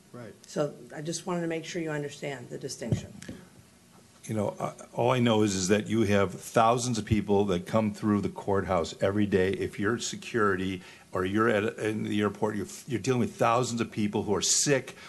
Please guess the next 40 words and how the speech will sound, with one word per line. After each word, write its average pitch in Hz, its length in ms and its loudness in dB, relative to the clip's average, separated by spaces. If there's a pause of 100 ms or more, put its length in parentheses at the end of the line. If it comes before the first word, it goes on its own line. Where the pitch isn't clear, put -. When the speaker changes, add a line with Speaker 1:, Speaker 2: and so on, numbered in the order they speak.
(120)
Speaker 3:
who - 140 -4
don't 117 200 2
care 117 300 4
that 104 240 0
they'll, 101 80 -2 (180)
they, 117 140 0
they're 113 180 -4
not 117 200 2
staying 113 340 0
home, 101 320 -2
and 90 140 -2
they'll, 101 120 -2 (380)
and 107 160 -4
they'll 113 220 0
infect 135 500 0
you. 90 220 0
And 98 120 -4
it 101 120 -2
just, - 340 0 (580)
it - 380 -10
just, 120 240 -6
it's, - 380 -8
you 117 80 -6
know, 110 180 -4 (240)
at 120 100 -8
least 143 240 -4
maybe 131 220 -2
for 120 140 -4
a 98 40 -2
certain - 280 -2
class 123 300 -4
of 113 100 -8
workers, 107 680 -2 (340)
th-, 120 220 -10
these 120 300 -4
people 113 400 -6
should 104 240 -8
be 107 80 -4
covered. 123 480 -2
I'm, 87 180 -6